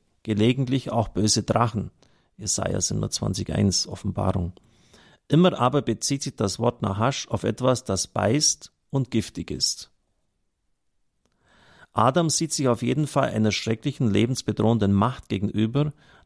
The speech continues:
die dazu noch etwas bei ihm anrührt, was jedes Geschöpf mit physischem Leib in Panik versetzen würde,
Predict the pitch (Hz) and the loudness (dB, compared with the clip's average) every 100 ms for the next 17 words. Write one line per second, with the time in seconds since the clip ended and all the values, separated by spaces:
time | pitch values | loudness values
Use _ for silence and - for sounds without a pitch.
0 | 113 104 120 - 139 113 117 - 123 - | -2 2 2 2 0 2 0 0 0 0
1 | - 104 104 - 104 123 139 143 - _ | -2 0 0 2 2 4 2 0 -4 _
2 | - - 107 110 127 143 - 101 - 120 | -20 -4 0 2 2 2 0 -2 0 -2
3 | - - 107 - - 127 127 127 - 95 | -4 -8 -6 -6 0 0 2 0 2 2
4 | 95 117 - - - 104 117 117 - 101 | 4 2 0 -6 -4 2 2 2 -2 -6
5 | 98 - 98 - - - | -6 -6 -6 -6 -8 -10